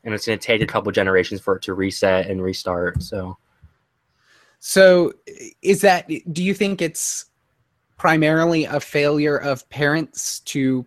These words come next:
Speaker 2: properly raise their kids? Is that what you're saying?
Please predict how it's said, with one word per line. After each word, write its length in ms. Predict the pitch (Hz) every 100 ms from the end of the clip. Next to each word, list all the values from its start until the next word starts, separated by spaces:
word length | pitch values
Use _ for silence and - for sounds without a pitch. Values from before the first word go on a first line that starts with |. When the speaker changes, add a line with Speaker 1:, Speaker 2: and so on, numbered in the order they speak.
| _ -
Speaker 2:
properly 500 | 151 147 151 135 123
raise 640 | 135 151 160 208 220 -
their 240 | - 208 220
kids? 460 | - 269 349 311
Is 120 | 170 156
that 160 | 156
what 220 | 180 180
you're 80 | 202
saying? 440 | 196 214 220 233